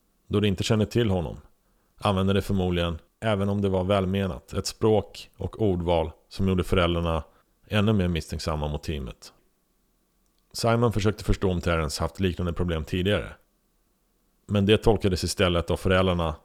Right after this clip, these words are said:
som att Simon varit besviken på att Terrence, som kom rekommenderad och välrenommerad till sajten,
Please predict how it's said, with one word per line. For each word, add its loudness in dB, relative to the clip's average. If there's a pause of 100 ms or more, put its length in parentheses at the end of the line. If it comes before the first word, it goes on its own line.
(600)
som -4
att -2
Simon 2
varit 0
besviken -2
på -4
att -8
Terrence, -2 (480)
som -2
kom 2
rekommenderad 2 (180)
och -4
välrenommerad 2
till -12
sajten, -4